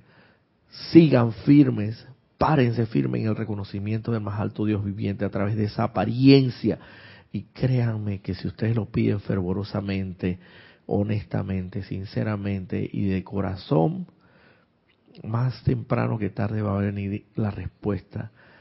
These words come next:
y a ese llamado, porque todo llamado compele la respuesta.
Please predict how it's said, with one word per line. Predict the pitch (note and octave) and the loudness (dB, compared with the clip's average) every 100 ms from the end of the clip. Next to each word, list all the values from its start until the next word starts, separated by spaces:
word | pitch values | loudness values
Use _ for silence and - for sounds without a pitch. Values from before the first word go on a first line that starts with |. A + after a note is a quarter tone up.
| _ - | _ -10
y | - A2 - | -4 -4 -2
a | G2 G#2 | -2 -2
ese | - A2+ | -2 -2
llamado, | G2 G2 F#2+ G2 G2 | -2 -2 -2 -4 -6
porque | A2 A2 | -6 -6
todo | - A#2+ | 0 2
llamado | A2 G#2 A2 A2 | 2 0 -2 -2
compele | G2 G#2 A2 | -4 -2 0
la | G#2+ | 0
respuesta. | G#2+ F#2 - F2 F2 - - | -4 -8 -6 -6 -6 -8 -12